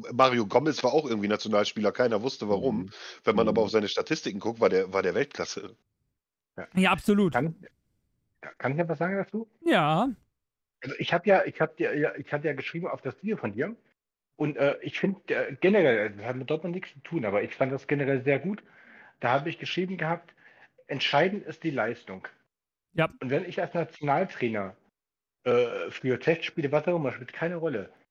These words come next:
Speaker 2: die besten Spieler hole, die, die Form haben, die einfach auch eine Ausstrahlung haben und so weiter, wo es passt, dann nehme ich doch die Leute.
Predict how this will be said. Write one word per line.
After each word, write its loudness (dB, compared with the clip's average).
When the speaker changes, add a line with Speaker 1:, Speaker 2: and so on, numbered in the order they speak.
Speaker 2:
die -8
besten 0
Spieler -2
hole, -4
die, -10
die -8
Form 0
haben, -2
die -2
einfach -2
auch -4
eine -4
Ausstrahlung -4
haben -8
und -8
so -6
weiter, 2
wo -4
es -12
passt, -6
dann 0
nehme 2
ich -4
doch 0
die -2
Leute. -4